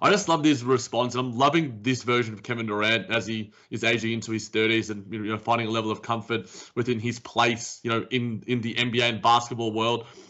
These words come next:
You know, Jason Tatum was, you know, bes-, beside him as he was doing the post-game interview, and he's like, "You know, this guy to the left of me is probably gonna break the record." I'm just like, I love the,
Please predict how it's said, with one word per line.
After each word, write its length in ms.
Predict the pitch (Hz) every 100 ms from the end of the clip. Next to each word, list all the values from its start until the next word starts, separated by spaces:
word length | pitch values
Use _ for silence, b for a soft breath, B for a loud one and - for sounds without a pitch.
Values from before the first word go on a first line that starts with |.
| B
You 80 | 120
know, 80 |
Jason 400 | 113 - 131 127
Tatum 260 | 110 123 120
was, 240 | 117 104
you 80 | 113
know, 60 | 117
bes-, 280 | 113 107 -
beside 460 | 113 113 127 120
him 80 | 113
as 140 | 117
he 60 | 113
was 120 | 113
doing 180 | 117 113
the 60 | 113
post-game 440 | 120 113 120 110
interview, 260 | 113 110 113
and 40 |
he's 100 | 104
like, 180 | 113 110 B B B
"You 80 | 131
know, 40 |
this 120 | 139
guy 180 | 139 156
to 80 | 139
the 60 | 120
left 180 | 135
of 60 | 131
me 60 | 120
is 80 |
probably 160 | 117 117
gonna 160 | 117 101
break 240 | 117 117
the 80 | 107
record." 480 | 117 113 110 92 98
I'm 140 | 107
just 240 | - 113
like, 220 | 131 120 113 B B -
I 100 | 143
love 380 | 147 170 165 135
the, 380 | 175 165 135